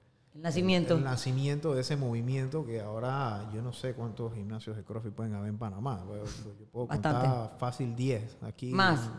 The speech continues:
Speaker 2: o, o más. Y aquí en el área local, porque allá en Chorrera hay otro pocotón. Y en,
Speaker 1: Y en Chiriquí.
Speaker 2: ay, yo creo que allá en David hay un par, ¿no?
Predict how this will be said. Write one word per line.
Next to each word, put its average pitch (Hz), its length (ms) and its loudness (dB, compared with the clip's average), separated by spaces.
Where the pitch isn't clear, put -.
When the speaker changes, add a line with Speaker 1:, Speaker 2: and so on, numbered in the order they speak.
Speaker 2:
o, 113 200 -4
o 113 40 0
más. 120 540 -2
Y 107 380 -6
aquí 107 260 -10
en 131 80 -4
el 135 100 -4
área 147 200 -2
local, 123 300 0
porque 107 180 -4
allá 113 120 -2
en 123 60 0
Chorrera 139 420 -2
hay 139 80 -2
otro 135 220 -4
pocotón. 123 460 -6
Y 113 100 -8
en, 110 260 -12
Speaker 1:
Y 160 80 2
en 147 60 4
Chiriquí. 139 260 6
Speaker 2:
ay, 156 180 6
yo 123 100 0
creo 214 160 -2
que 110 60 -2
allá 110 140 -2
en 165 60 0
David 156 300 2
hay 113 140 0
un 107 80 0
par, - 260 -4
¿no? 165 220 -6